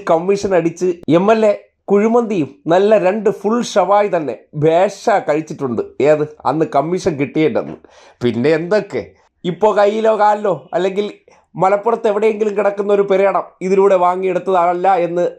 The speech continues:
എങ്ങനെ പറയാൻ കഴിയും? എന്തായാലും വീഡിയോ തെളിവായിട്ട് പുറത്തു വന്നിട്ടുണ്ട്. നാട്ടുകാരെ പറ്റിക്കാൻ എം സി കമറുദ്ദീൻ എങ്ങനെയാണോ നിക്ഷേപക തട്ടിപ്പ് എന്ന പേരിൽ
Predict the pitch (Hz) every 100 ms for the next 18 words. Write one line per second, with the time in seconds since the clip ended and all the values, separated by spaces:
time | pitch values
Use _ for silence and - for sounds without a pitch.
0 | 156 160 170 156 135 135 107 95 101 -
1 | _ - 185 190 185 180 175 - 143 185
2 | 214 233 185 - _ 165 170 190 180 156
3 | 131 143 151 135 107 98 82 - - -
4 | - - - - 160 196 208 226 226 226
5 | - 190 190 202 202 190 190 _ _ _
6 | - 160 208 196 262 254 226 208 214 196
7 | 202 185 180 214 208 175 175 190 185 170
8 | - 214 208 220 220 190 175 185 - 180
9 | 170 175 170 170 165 165